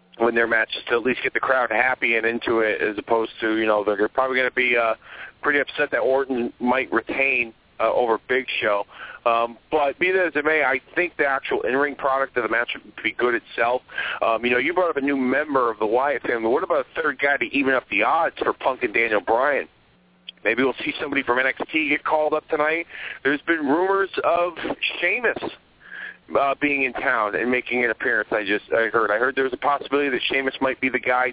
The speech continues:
to, um, challenge, you know, ch-, uh, answer Ryback's open challenge, 'cause there's a possibility Ryback may have an open challenge tonight. So maybe they'll, maybe Punk and Bryan will have a third guy to back them up, um,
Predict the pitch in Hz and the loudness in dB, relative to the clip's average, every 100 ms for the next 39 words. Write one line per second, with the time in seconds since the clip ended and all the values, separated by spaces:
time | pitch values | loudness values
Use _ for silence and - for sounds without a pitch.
0 | - 127 127 120 - - - - - 113 | -4 -2 0 -2 -6 -10 -10 -8 -4 0
1 | 117 113 113 113 - _ _ - 151 135 | 2 2 0 -6 -8 _ _ -2 2 4
2 | 135 95 131 123 120 _ _ _ - - | 2 2 2 2 -2 _ _ _ -6 -2
3 | - 127 123 - 156 156 147 123 131 143 | 2 2 2 0 -2 0 0 2 2 0
4 | 139 135 - - 139 156 139 - 147 165 | -2 -4 -4 -2 0 -2 -4 0 0 2
5 | 131 - 120 110 113 110 - 147 135 143 | 0 -4 -6 -2 -2 -2 -4 -4 -4 -8
6 | - 139 151 160 104 104 117 120 117 123 | -4 0 0 0 0 2 2 0 0 0
7 | 120 104 - 123 - 123 - 139 147 123 | 0 -2 -2 -4 -2 -4 0 0 0 -2
8 | - 98 87 - - - - - - - | -2 0 0 -4 -12 -12 -10 -12 -12 -2
9 | 127 117 131 143 156 151 - 139 143 151 | 0 2 0 2 2 0 -2 -2 0 0
10 | - 160 156 160 147 135 143 151 147 135 | -2 -2 -2 -2 -2 0 0 0 0 0
11 | 131 - - 143 147 120 135 143 127 - | -2 -4 -2 -2 -2 -2 0 0 -2 -4
12 | 127 131 - 135 123 127 170 - - - | -2 -2 0 -2 0 0 -2 -4 -18 -18
13 | - - - 110 110 | -14 -14 -8 -2 -2